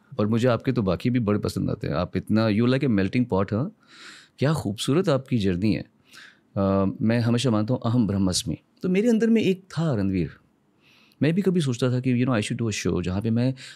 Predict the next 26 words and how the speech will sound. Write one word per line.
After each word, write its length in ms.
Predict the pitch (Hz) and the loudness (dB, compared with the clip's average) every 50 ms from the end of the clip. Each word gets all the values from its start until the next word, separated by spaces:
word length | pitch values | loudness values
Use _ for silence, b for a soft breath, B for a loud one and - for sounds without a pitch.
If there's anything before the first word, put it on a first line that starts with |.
| B - - | B -6 -2
हर 100 | 185 202 | -2 0
walk 540 | 165 113 117 117 120 - - - - - 101 | 0 0 -2 -2 -2 -6 -10 -10 -10 -10 -6
of 100 | - 104 | -4 -2
life 280 | 95 85 80 85 85 - - - - - - - - - - - | -2 0 0 -2 -4 -6 -12 -18 -20 -20 -20 -14 -12 -12 -8 -4
के 100 | - 95 | -4 -2
लोगों 240 | 82 87 85 90 85 | -2 -2 -2 -4 -4
को 200 | - - 95 87 | -2 -2 -2 -2
in-, 80 | 85 - - | -2 -4 -6
इनवाइट 300 | 98 87 82 92 90 90 | -4 -2 -2 -2 -2 -2
करूँ 320 | - - 87 92 107 139 B B B B B B B B - | -4 -6 -4 -4 -4 -4 B B B B B B B B -2
और 160 | - 131 131 | -2 -2 0
उनसे 380 | - - 139 143 135 - 185 180 | 0 0 0 2 2 2 2 2
उनकी 420 | 160 139 135 131 - - 185 165 | 2 2 0 -2 -4 -6 -4 -4
जर्नी 340 | 127 110 113 110 117 135 139 | -2 -2 -2 0 0 0 0
के 80 | 147 | 0
बारे 240 | 135 117 113 113 110 | 0 0 0 0 2
में 120 | 107 110 101 | 2 0 0
पूछूँ, 440 | - 92 95 - - 101 120 143 | 0 -2 -2 -2 -2 -2 -2 -2
उनकी 260 | - - 143 151 180 160 | -2 -2 -4 -2 -2 -2
समझ, 440 | - - 107 107 117 127 131 123 | -2 0 0 2 2 2 2 2
उनकी 300 | 117 101 104 - 107 113 B B B B B B B B - - | 0 -2 -2 -2 -4 -6 B B B B B B B B -4 -2
exactly 440 | 135 120 117 143 170 - 240 240 220 202 - _ _ _ - - - | 0 2 2 0 0 0 0 0 -2 -2 -6 _ _ _ -6 -2 0
one 100 | 147 165 185 | 0 2 2
day 240 | 214 214 202 196 | 4 4 4 2
I, 0 | - - | 2 0
I, 60 | - | -2